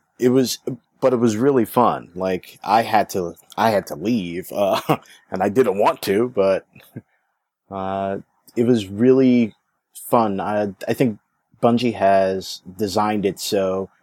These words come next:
yeah, it's going to be challenging, but it's not going to be the world's hardest problem to solve because, of course, at the end of the day, they want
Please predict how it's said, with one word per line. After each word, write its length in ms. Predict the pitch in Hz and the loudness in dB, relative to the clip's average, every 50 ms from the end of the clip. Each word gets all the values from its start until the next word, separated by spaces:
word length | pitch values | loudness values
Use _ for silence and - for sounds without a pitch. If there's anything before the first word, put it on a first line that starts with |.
| _ _ | _ _
yeah, 240 | - 156 160 120 - | 0 2 2 2 2
it's 120 | 95 - - | -2 -4 0
going 180 | 143 139 139 | 0 2 2
to 40 | 127 | 2
be 100 | 110 107 | 0 -2
challenging, 520 | - - - 104 98 98 95 - 101 98 | -2 0 -2 0 0 -2 -4 -6 -6 -4
but 140 | 87 101 98 | -4 -2 -4
it's 160 | 98 - - | -4 -4 -2
not 160 | 120 110 110 - | -2 -2 0 0
going 160 | 113 110 95 | -2 -2 -2
to 60 | 101 | -4
be 320 | 92 87 98 98 98 95 - _ _ _ _ - | -4 -2 -2 -2 -2 -4 -6 _ _ _ _ -2
the 60 | 120 | 0
world's 400 | 113 123 139 135 135 131 120 - | 4 4 6 6 6 6 4 2
hardest 500 | - - - 120 120 117 110 101 - - | -2 0 2 2 2 2 0 -2 -4 -8
problem 520 | - - 104 101 101 101 95 101 98 90 85 | -6 2 4 6 6 6 4 2 -2 -6 -6
to 100 | - 87 | -6 -6
solve 300 | - - 85 80 80 76 | -4 -2 -2 -2 -2 -4
because, 300 | - 87 - 90 87 - | -6 -8 -8 -8 -8 -8
of 100 | - - - | -12 -10 0
course, 380 | - 151 123 95 - - - - _ _ - | 2 4 4 4 2 -4 -14 -16 _ _ -8
at 100 | - 101 | -6 -2
the 100 | 98 113 | 0 2
end 160 | 117 113 101 107 | 2 2 0 0
of 100 | 101 95 | -2 -2
the 60 | 98 | -4
day, 400 | 92 101 139 147 143 113 98 90 | -4 0 2 2 2 2 0 0
they 140 | 85 107 107 | 2 0 2
want 280 | 104 104 101 92 - | 2 2 0 0 -2